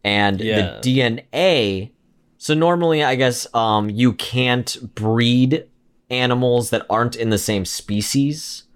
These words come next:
Speaker 1: um, very similar to, like, flowers and stuff like that. However, whatever's happening in the Shimmer is. So everything is kind of combining into one thing.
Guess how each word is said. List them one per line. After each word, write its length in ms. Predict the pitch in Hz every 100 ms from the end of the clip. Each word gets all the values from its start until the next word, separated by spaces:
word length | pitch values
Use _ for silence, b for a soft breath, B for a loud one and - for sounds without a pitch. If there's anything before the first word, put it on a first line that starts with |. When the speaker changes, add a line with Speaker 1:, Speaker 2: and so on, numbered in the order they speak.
| - _ - - -
Speaker 1:
um, 280 | 101 101 95
very 300 | 104 104 104
similar 440 | - 110 104 101 95
to, 120 | 104
like, 160 | 95 -
flowers 600 | - 92 90 95 101 104
and 120 | 104
stuff 280 | - 104 -
like 200 | 110 -
that. 280 | 113 123 - b b b b
However, 880 | - 110 104 123 135 123 107 90 90 _ _ _ _ _ _ _ _ -
whatever's 460 | 107 113 117 113
happening 440 | 120 113 107 104 101
in 220 | 104 104
the 80 | 98
Shimmer 500 | - - 147 117 95 98
is. 480 | 82 - - - - _ _ -
So 160 | - 123
everything 560 | - 135 156 147 147
is 100 | 127
kind 240 | - 127 120
of 100 | 101
combining 600 | 123 110 107 120 123 117
into 240 | 107 110
one 400 | 101 90 104 104
thing. 640 | - - - 82 69 -